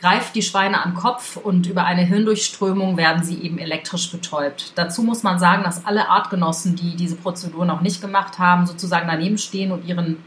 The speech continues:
Artgenossen sehen, wie ihm das angetan wird. Denn die Schweine werden natürlich, damit sie nicht zu lange in der Betäubung liegen, beziehungsweise nicht wieder aufwachen, werden sie relativ schnell dann auch,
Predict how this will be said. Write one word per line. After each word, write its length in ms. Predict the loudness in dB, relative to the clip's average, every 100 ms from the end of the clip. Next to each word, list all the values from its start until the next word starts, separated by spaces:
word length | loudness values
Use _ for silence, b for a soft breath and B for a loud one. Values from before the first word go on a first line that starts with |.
| 0
Artgenossen 600 | 2 2 2 2 2 2
sehen, 320 | 2 4 4 4
wie 300 | 2 2 4
ihm 100 | 2
das 200 | 2 -2
angetan 600 | -2 -2 0 0 2 2
wird. 180 | 0 0
Denn 100 | 0
die 80 |
Schweine 400 | 2 2 2 2
werden 200 | 2 2
natürlich, 580 | 2 -2 -2 -2 -4 -8 -4
damit 320 | 0 2 2
sie 100 | 0
nicht 260 | -2 -2 -6
zu 120 | 0
lange 320 | 2 4 4
in 80 | 2
der 100 | -2
Betäubung 460 | -4 -2 -2 0 2
liegen, 240 | 2 2
beziehungsweise 560 | 0 -2 -2 -2 -2 -2
nicht 200 | -6 -6
wieder 220 | -4 0
aufwachen, 520 | 0 0 0 0 -6 B B -2
werden 240 | 2 4
sie 120 | 4
relativ 420 | 4 4 2 -2 -4
schnell 320 | -2 0 0
dann 160 | 0
auch, 260 | 0 -2